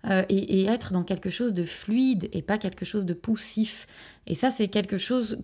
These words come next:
qui, qui, qui, qui peut être accompagné, euh, justement parce qu'il peut y avoir plein de, de croyances qui viennent bloquer, euh, c-, cette idée que oui, c'est possible. Et donc, il ne s'agit pas de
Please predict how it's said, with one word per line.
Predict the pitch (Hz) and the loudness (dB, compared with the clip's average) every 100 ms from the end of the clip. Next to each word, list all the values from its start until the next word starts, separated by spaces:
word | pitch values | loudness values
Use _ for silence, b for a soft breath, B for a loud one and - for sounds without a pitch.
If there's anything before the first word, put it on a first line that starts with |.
| - | -10
qui, | - 196 180 - | -6 -4 -4 -8
qui, | - 190 180 165 160 | -2 0 0 -2 -6
qui, | - 180 - _ _ - | -8 -12 -12 _ _ -16
qui | 196 190 | -6 -4
peut | - 320 | 2 2
être | 202 - - | 2 0 -6
accompagné, | 175 - 185 185 175 170 185 294 | -6 -2 0 2 2 0 -2 -4
euh, | 190 - | -2 -2
justement | 160 175 - 175 180 | -2 -6 -2 0 0
parce | 185 156 | -2 -6
qu'il | - 190 202 | -2 0 0
peut | - | 0
y | |
avoir | 170 165 | -2 -2
plein | - 190 | -2 0
de, | 180 B B B B | 0 B B B B
de | 180 | -6
croyances | 180 202 202 202 208 | 0 2 4 4 2
qui | - 180 | -2 -4
viennent | 165 170 | -2 0
bloquer, | 175 208 208 226 220 - - - | 2 2 0 0 -2 -4 -12 -8
euh, | 170 165 170 180 | -6 -4 -4 -6
c-, | 190 - - | -6 -8 -8
cette | - 185 - | -6 -8 -8
idée | 165 190 | -4 -4
que | 196 | -2
oui, | 165 175 220 220 - | -2 2 2 2 -8
c'est | - 170 | -8 -6
possible. | - 165 - 233 | -2 -2 0 0
Et | 190 | 2
donc, | 175 214 | 0 0
il | - | -2
ne | |
s'agit | 180 160 151 | -4 -4 0
pas | 208 | 0
de | 190 | 2